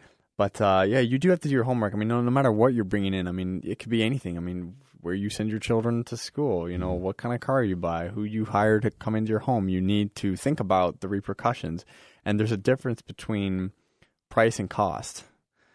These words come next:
Speaker 1: Okay, cost is kind of like an, the investment, right? So if it's, if one is cheaper than the other, I mean, really, what's, what's the difference in the cost? Are you gonna have to do the cheaper option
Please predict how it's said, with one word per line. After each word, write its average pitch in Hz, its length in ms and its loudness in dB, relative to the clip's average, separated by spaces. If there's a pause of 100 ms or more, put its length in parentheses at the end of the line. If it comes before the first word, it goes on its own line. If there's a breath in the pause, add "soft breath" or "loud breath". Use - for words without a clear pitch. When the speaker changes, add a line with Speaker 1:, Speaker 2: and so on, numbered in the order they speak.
(160)
Speaker 1:
Okay, 110 140 0
cost 117 400 2
is 101 100 -2
kind 101 200 0
of 92 80 -2
like 95 160 0
an, 87 260 -6
the 90 140 -4
investment, 85 500 -6
right? 90 220 -4
So 90 340 2 (1300 loud breath)
if - 200 0
it's, - 160 -2
if - 180 0
one 127 220 4
is 110 120 -2
cheaper 123 320 -2
than 101 180 0
the 90 120 0
other, 95 320 0
I 90 80 -6
mean, 90 160 -4
really, 107 260 2
what's, 95 320 -2
what's 101 220 2
the 98 120 -6
difference 95 280 -4
in 95 60 -4
the 85 80 -4
cost? - 420 -4
Are 98 160 6
you 98 160 2
gonna 104 220 2
have 98 260 0
to 95 80 -6
do 92 560 -2
the 95 120 -8
cheaper 92 440 -2
option 87 640 0